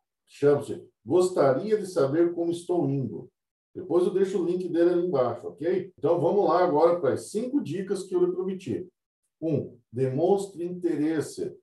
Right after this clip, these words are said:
O primeiro passo é entender que o feedback é uma oportunidade de desenvolvimento pessoal e profissional.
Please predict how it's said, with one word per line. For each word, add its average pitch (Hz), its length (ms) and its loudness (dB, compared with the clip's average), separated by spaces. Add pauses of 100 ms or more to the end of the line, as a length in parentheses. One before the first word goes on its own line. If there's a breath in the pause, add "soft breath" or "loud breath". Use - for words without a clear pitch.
(160)
O - 80 -16
primeiro 160 520 -2
passo 170 320 2
é 160 40 -4
entender 151 420 -2
que 160 80 -10
o 139 40 -12
feedback 131 600 -2
é 127 80 0
uma 190 380 -2 (320)
oportunidade 113 920 0
de 143 60 -4
desenvolvimento 123 440 -2
pessoal 127 560 0
e - 40 -12
profissional. 147 680 -6